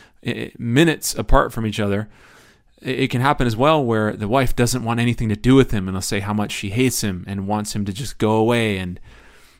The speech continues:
how it was the worst decision ever for her to get into a relationship with him, like, say very, very painful things.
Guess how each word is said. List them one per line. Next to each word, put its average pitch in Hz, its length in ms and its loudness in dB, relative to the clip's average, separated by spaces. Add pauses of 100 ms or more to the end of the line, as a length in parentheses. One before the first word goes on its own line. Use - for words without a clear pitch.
how 104 420 0
it 107 80 -6
was 113 200 -2
the 107 120 -2
worst 120 320 2
decision 117 380 2
ever 123 200 4
for 107 200 -4
her 113 120 0
to 107 200 0
get 104 340 -2
into 113 220 0
a 117 40 2
relationship 113 480 0
with 101 140 -4
him, 98 160 -2
like, 98 220 -6
say 127 260 0
very, 123 260 2
very 113 220 2
painful 117 440 0
things. 123 580 -4